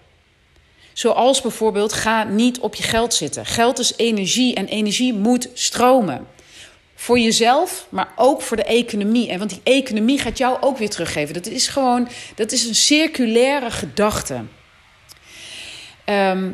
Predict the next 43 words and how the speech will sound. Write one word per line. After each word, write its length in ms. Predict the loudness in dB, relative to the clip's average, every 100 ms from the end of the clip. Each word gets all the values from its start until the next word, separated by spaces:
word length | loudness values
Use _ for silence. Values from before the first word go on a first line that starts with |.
| -2
en 140 | 2
ik 100 | 4
wil 100 | 2
impact 360 | 2 0 0 0
maken. 220 | -2 -2
Ik 60 | 0
wil 100 | 0
dat 120 | 0
zoveel 400 | 0 2 2 2
mogelijk 460 | 4 2 0 -4
mensen, 460 | -2 0 0 0 -4 -8
pff, 260 | -12 -12 -8
alles 380 | -2 2 2 2
wat 200 | 0 0
ik 200 | -2 0
deel, 360 | 4 4 4 2
horen. 440 | 4 4 4 2
En 80 | 0
dat 160 | 0
ze 80 | 0
er, 300 | 0 0 0
dat 140 | -4 -2
ze 80 |
er 80 | -2
blij 340 | 0 2 2 0
van 180 | -4
worden. 260 | -2 0 0
En 80 | -2
dat 140 | -4
ze 100 | -2
daardoor 340 | 2 2 2 0
groeien. 500 | 2 4 6 4 0
En 120 | -2
dat 160 | -4
ze 100 | -4
daardoor 460 | 0 0 2 0 0
ook 260 | 0 -2 0
keuzes 340 | 0 0 0
maken 380 | -2 -2 -4 -8 -10 -16 -16 -2
waar 220 | 2 4
zij 480 | 4 4 4 2 0
zich, 320 | 0 0 -2
eh, 200 | -4